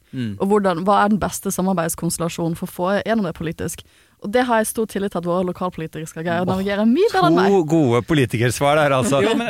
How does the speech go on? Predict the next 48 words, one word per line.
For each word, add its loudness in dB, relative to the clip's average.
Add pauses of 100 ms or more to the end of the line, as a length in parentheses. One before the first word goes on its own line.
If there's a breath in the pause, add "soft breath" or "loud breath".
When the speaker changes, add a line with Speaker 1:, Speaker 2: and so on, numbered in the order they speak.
Speaker 1:
men -2 (100)
så -2
er 2
det 0
en -6
sånn, -2 (100)
sånn -4
til -2
at, -6
eh, 0
mange, 0
eh, -8
var 2
ute -6
liksom -6
og -12
sa -8
at -16
jeg -8
har -4
tilrettelagt -10
for -8
å -4
gi -6
Rødt -10
veldig, -8 (280)
eh, -16 (160)
mye -4
makt. -6 (180)
Ja, -4
det 0
er -4
riktig, -6 (160)
men -12
det 0
er 0
noen -4
som -8
har -8
tilrettelagt -8
det -6
enda -6
bedre. -6 (300)
Speaker 2:
Det -12
er -10
velgerne. -6 (180)
Speaker 1:
Helt -4
riktig. -2